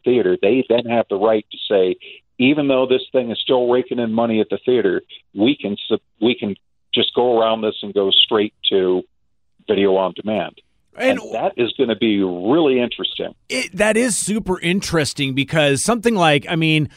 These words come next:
Speaker 2: shorter movies, smaller movies, yeah, obviously you're talking about Freaky. Uh, they're gonna have a s-, uh, even in normal theater circumstances, they're gonna have a shorter shelf life. Something like, uh, Jurassic World is going to be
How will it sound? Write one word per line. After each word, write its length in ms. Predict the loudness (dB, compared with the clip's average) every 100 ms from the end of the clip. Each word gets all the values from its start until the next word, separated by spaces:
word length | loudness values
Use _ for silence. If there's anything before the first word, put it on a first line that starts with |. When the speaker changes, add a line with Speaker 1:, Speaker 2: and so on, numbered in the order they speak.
| _
Speaker 2:
shorter 400 | -6 2 4 6
movies, 340 | 4 4 4 2
smaller 340 | 2 4 4
movies, 440 | 2 0 0 2
yeah, 160 | 0 2
obviously 400 | 2 2 2 2
you're 100 | 2
talking 200 | 2 2
about 180 | 2 0
Freaky. 460 | 0 0 2 0 -2 -8
Uh, 200 | 0 4
they're 100 | 4
gonna 140 | 4 4
have 80 | 2
a 20 |
s-, 200 | 0 -2 -2
uh, 260 | 2 2 0
even 260 | 0 2
in 240 | 2 0 2
normal 540 | 4 4 4 2 0
theater 460 | -2 -2 -2 -2 -4
circumstances, 640 | -6 -4 -4 -2 -2 -2
they're 100 | -2
gonna 120 | 0
have 100 | 0
a 20 | -2
shorter 300 | 0 0 0
shelf 300 | 0 -2 -2
life. 400 | -4 -6 -16 -4
Something 320 | -2 0 0
like, 300 | 0 0 2
uh, 180 | 2 2
Jurassic 460 | 0 0 0 -4
World 500 | -2 2 4 4 0 -4 -6
is 220 | -4 -2
going 260 | 0 0 0
to 120 | -2
be 160 | -4